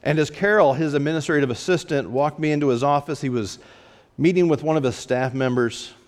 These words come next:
And when they finished, um, he turned his attention to me, and he shook my hand, said, "Hi, I'm Mayor John Dennis, and I'm darn glad to meet you."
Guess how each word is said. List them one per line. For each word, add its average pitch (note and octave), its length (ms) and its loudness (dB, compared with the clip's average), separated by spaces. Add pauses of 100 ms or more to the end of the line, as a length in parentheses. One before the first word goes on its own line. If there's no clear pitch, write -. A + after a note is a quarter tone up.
(540)
And D3+ 100 2
when G3+ 140 2
they F#3+ 100 4
finished, G3+ 680 -4 (1080)
um, D3+ 440 -6 (280)
he F#3+ 340 -4 (140)
turned G#3+ 220 0
his F#3 180 -6
attention D#3+ 400 -4
to E3+ 80 0
me, A2 320 -6 (520)
and C3+ 60 -8
he B2 60 -4
shook F#3+ 280 0
my A3 140 0
hand, A2+ 580 -8
said, C#3 260 0
"Hi, D3+ 400 -2 (760)
I'm D#3+ 320 0
Mayor D#3+ 300 2
John C3+ 320 -2
Dennis, D#3 380 -2
and A#2 80 -4
I'm A2 340 -6 (240)
darn D#3 320 2
glad G2+ 380 -2
to G2 100 -8
meet G#2+ 320 -4
you." D#2 100 -10